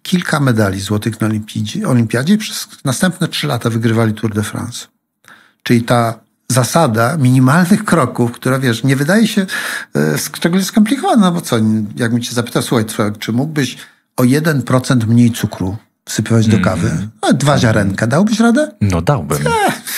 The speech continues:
Speaker 1: co to za
Speaker 2: Dałbym.
Speaker 1: problem, nie? Więc
Speaker 2: Bardzo dobra zasada, jedyne co mnie w niej przeraża,
Speaker 1: Tak.
Speaker 2: to długa perspektywa.
Speaker 1: No wiesz co, ta w przypadku trenowania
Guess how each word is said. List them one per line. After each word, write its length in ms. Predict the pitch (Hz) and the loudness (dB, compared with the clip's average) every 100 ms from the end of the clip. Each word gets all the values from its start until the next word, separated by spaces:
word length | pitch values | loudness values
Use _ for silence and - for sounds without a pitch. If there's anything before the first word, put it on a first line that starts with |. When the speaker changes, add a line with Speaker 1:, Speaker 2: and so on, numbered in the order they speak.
| - - - | -10 -12 -6
Speaker 1:
co 100 | 104 | -2
to 120 | - | 0
za 80 | 156 | 2
Speaker 2:
Dałbym. 200 | - 147 | 0 2
Speaker 1:
problem, 300 | 120 107 101 151 | 0 -2 -6 -4
nie? 140 | 220 - _ _ _ _ - _ _ _ _ 123 | -4 -6 _ _ _ _ -20 _ _ _ _ -2
Więc 180 | 127 92 | 0 2
Speaker 2:
Bardzo 280 | 117 127 | 2 2
dobra 220 | 123 113 117 | 0 0 0
zasada, 420 | 110 - 85 101 | 0 -2 0 2
jedyne 320 | 113 110 107 | 2 2 0
co 160 | - 95 | 0 0
mnie 180 | 101 | 0
w 60 | 98 | 0
niej 140 | 98 | -2
przeraża, 600 | 95 - 95 78 80 98 - - - | -2 -2 0 0 0 -2 -4 -20 -6
Speaker 1:
Tak. 120 | - | -2
Speaker 2:
to 60 | 95 | 0
długa 300 | 92 104 98 | 0 2 0
perspektywa. 840 | - 107 - - - 76 - 73 - _ - | 0 -4 -2 -6 -2 -4 -2 -4 -6 _ -6
Speaker 1:
No 120 | 320 | -4
wiesz 200 | 208 - | -4 0
co, 300 | 190 127 - - | 0 0 -6 -4
ta 260 | 143 135 131 | -2 -2 -4
w 60 | |
przypadku 720 | - - 131 - - 123 123 123 | -10 -4 -4 -2 0 2 2 0
trenowania 840 | 123 120 117 127 135 120 120 117 | -2 0 2 2 2 0 0 -2